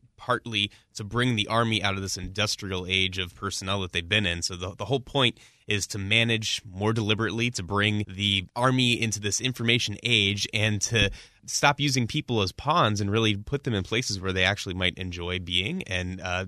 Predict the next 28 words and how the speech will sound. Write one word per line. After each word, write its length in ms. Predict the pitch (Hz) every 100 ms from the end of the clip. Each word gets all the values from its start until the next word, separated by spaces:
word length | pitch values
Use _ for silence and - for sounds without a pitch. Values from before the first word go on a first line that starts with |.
| 90
to 80 | 95
give 160 | 104
them 140 | 98 95
some 180 | 101
preference 480 | - 139 156 98 -
as 80 | 95
to 120 | -
where 140 | 95 95
they, 160 | 90 - - -
they 100 | 104
might 200 | 104 95
be. 220 | 170 123
So 220 | - 123 - -
they're 100 | 139
starting 400 | 143 - 208 185
very 180 | 139 139
small 400 | 131 135 123 127
right 160 | 127 113
now 220 | 110 110
with 100 | 98
this, 300 | 101 - -
uh, 140 | 101 92
battalion 600 | 95 - 113 113 117 113
command 460 | 110 101 95 101 95
assessment 460 | - 104 - -
program. 440 | 120 110 110 113 110
They've 120 | 87
chosen 500 | - 113 107 107